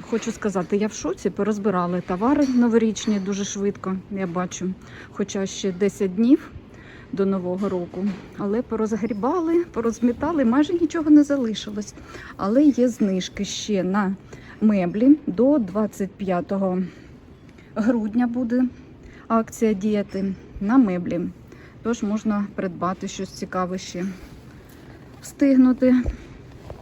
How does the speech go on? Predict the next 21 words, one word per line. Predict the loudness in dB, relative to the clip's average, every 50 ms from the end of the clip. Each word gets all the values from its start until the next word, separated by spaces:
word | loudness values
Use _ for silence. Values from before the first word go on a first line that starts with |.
| -10 -10 -8
Дивіться, | -4 -4 -2 -2 -2 -6 -8 -8 -8 -6
які | -4 -4 -4 -6 -6 -6 -4 -4 -4 -4 -6 -10 -6
подушки | -4 -4 -4 -4 -4 -6 -6 -8 -6 -4 -4 -4 -4 -4 -8 -8 -8 -8 -12 -14 -20 -20 -14 -12
такі | -12 -12 -6 0 0 0 0 -2 -12 -20 -20 -20 -20 -20 -20 -20 -20 -20
чудові, | -14 -2 0 0 2 2 0 -2 -2 0 2 2 2 2 0 -4 -6 -4
пухнасті, | -4 -6 0 0 2 2 2 0 -4 -6 -6 -4 -4 -4 -2
але | -2 -2 -2 -2
тут | -4 -4 -8 -8 -8 -10 -14
штучне | -16 -16 -8 -4 -4 -4 -4 -4 -4 -4 -2 -2 -2 -4 -6 -10 -14 -12
оце | -12 -12 -12 -8 -8 -8
хутро. | -8 -6 -6 -6 -4 -4 -2 -2 -2 -2 -4 -8 -16 -20 -20 -20 -20 -20 -20 -20 -20 -6 -6
Знижка | -6 0 2 2 2 2 0 0 -2 -2 0
зараз | 0 0 0 0 -2 -2 -4
на | -6 -4
такі | -4 -4 -6 -6 -10
подушки | -8 -4 -4 -4 -2 -4 -4 -6 -8 -8 -8 -10
чотириста | -10 -10 -8 -8 -6 -6 -6 -6 -6 -6 -6
гривень, | -4 -4 -4 -2 -2 0 0 0 0 0
були | -2 -2 0 0 -2 -2
вісімсот | -6 -8 -6 -4 -6 -6 -6 -6 -6 -6 -6 -4 -2
майже. | -2 -2 -2 -2 -4 -6 -6 -6